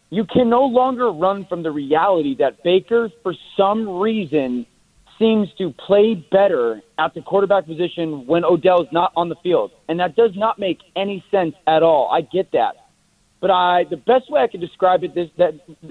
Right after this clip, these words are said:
is this way, Greeny. When, when Odell is on the field, Baker thinks, "Okay, where is Odell? Now what's my play versus the defense?"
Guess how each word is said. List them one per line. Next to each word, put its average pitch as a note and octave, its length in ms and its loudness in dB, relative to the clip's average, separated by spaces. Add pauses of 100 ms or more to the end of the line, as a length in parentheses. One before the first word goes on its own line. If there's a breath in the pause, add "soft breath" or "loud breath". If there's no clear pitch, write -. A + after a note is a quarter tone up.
is E3 180 0
this F3+ 220 2
way, D3 140 4
Greeny. B2+ 380 -4 (800 soft breath)
When, F3 360 0 (140)
when G3+ 280 0
Odell G3+ 400 4
is A#3+ 120 -2
on A#3 160 0
the G#3+ 80 -8 (100)
field, E3 380 4 (680)
Baker G#3+ 360 2
thinks, G3+ 400 -4 (1080)
"Okay, G#3 280 4
where G3+ 320 4
is A#3 100 -2
Odell? G3 680 2 (500)
Now F#3+ 320 -2
what's G3 320 -4
my F3+ 200 -2
play F3 260 0
versus D#3 400 -8
the D3+ 60 -4
defense?" B2+ 460 -2